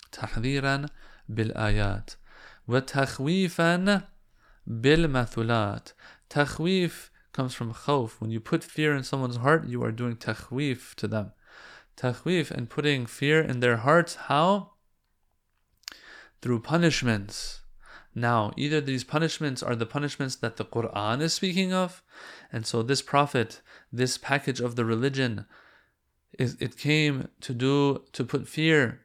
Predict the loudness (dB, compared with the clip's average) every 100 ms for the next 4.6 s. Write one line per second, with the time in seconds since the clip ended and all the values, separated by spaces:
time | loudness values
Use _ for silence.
0 | -10 -8 -4 -2 2 2 0 -4 -4 -2
1 | -2 2 4 4 2 0 0 -2 -2 -2
2 | -2 -4 -2 -2 -2 -2 -6 -2 -2 0
3 | -2 -4 0 0 0 -2 _ _ _ _
4 | -8 -6 -2 2 2